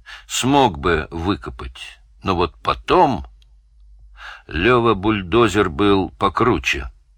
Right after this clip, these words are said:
но и он в части нелегальных перебросок дитё детём.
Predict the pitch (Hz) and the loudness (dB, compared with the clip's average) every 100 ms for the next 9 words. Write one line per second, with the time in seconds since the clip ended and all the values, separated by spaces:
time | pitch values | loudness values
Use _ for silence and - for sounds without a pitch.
0 | _ - 131 143 - 131 110 107 98 98 | _ -2 2 2 2 4 6 6 2 -4
1 | _ - - - - 110 - - 98 107 | _ -18 -10 -2 2 2 0 -2 0 2
2 | 107 98 101 92 85 80 - 98 95 92 | 2 2 4 2 2 -2 -4 0 0 2
3 | 143 143 87 73 - _ - - 82 104 | 2 0 -2 -8 -14 _ -20 -18 -4 -2
4 | 98 113 123 117 76 - 82 98 | 0 0 0 -2 -6 -4 -2 -4